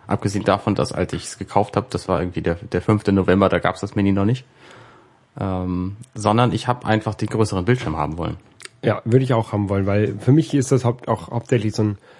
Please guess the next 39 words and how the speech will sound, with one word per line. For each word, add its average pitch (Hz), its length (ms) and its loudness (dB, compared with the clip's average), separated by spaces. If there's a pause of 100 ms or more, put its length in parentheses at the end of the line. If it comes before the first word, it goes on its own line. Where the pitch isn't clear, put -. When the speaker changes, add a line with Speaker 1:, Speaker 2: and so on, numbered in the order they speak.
(120)
Speaker 2:
so - 140 -2
ein 113 100 4
Sofagerät 113 600 2
und 113 100 0
nicht 107 120 0
so - 100 0
ein 107 80 6
Mitnehmgerät. 92 840 0 (100)
Speaker 1:
Genau, 104 300 4
ja. 82 240 0 (100)
Speaker 2:
Ähm, 95 340 2
und 95 120 0
deswegen 107 500 2
ist 98 140 -4
es 95 180 0 (120)
eher 92 460 2
das, 87 220 -2
das - 220 -6
Große 95 360 -4
für - 140 -6
mich, 92 420 -6
also. 87 380 -4
Speaker 1:
Ja. 98 140 -8 (580)
Außerdem 139 420 0
fällt 131 280 -2
Speaker 2:
Und 113 100 2
ich, 131 260 2 (160)
also 131 240 2 (280)
zwischen 165 280 2
dem 151 200 6
Mini 208 300 4
und 143 220 -2
dem, 143 260 0 (640)
dem 131 320 2
iPhone 127 560 2
finde 131 260 2
ich, 135 320 -6
äh, 78 180 -14 (760)
das, 123 300 -2